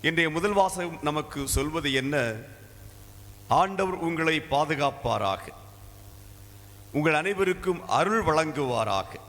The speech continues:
உங்கள் அனைவருக்கும் அமைதியை தந்தருள்வாராக." இந்த அருள், அமைதி,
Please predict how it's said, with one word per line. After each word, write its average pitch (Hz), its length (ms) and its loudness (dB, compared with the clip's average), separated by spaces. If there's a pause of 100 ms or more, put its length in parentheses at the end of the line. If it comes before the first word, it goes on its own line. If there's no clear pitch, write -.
(1000)
உங்கள் 165 220 4
அனைவருக்கும் 185 680 0
அமைதியை 190 580 0
தந்தருள்வாராக." 131 1040 -2 (1040)
இந்த 131 480 0 (100)
அருள், 165 540 2 (180)
அமைதி, 160 640 0